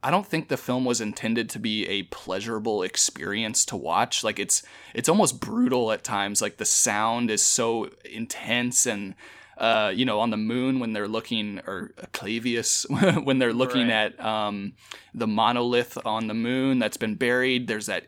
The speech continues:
Speaker 1: extremely loud alarm that goes off when,
Speaker 2: Oh, yeah.
Speaker 1: you know, when they're looking at it. That's, like, brutal. In, in the theater, it was so loud.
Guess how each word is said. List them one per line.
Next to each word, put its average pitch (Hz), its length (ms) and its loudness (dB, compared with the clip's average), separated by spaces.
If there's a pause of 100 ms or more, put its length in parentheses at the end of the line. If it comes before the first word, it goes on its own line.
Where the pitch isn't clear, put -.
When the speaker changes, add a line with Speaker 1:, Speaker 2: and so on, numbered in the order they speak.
Speaker 1:
extremely 123 760 -2
loud 107 440 0
alarm 104 760 0
that 139 100 2
goes 139 280 0
off 139 300 4
when, 107 340 -6
Speaker 2:
Oh, 110 220 -4
yeah. 101 220 -8
Speaker 1:
you 117 60 0
know, 113 100 0
when 107 100 -2
they're 104 100 -4
looking 113 300 -4
at 123 80 -2
it. 104 80 -4
That's, 170 260 -2
like, 120 200 -6 (160)
brutal. 160 560 2
In, 120 220 0
in 143 180 -2
the 123 100 2
theater, 151 340 0
it 117 40 2
was 107 120 -4
so 143 400 2
loud. 131 680 4